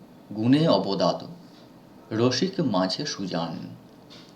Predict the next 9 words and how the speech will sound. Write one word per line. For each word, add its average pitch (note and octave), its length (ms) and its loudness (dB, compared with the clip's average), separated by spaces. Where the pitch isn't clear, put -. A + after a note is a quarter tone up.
তাঁর F3 340 6
সভাসদ C#3 920 0
রচি A#2+ 420 0
চারুপদ, G#2 720 0
শ্রী F3 440 -2
কবি F#2+ 240 0
কঙ্কন F2 500 -6
গান।" - 320 -12
তাহলে F3 400 2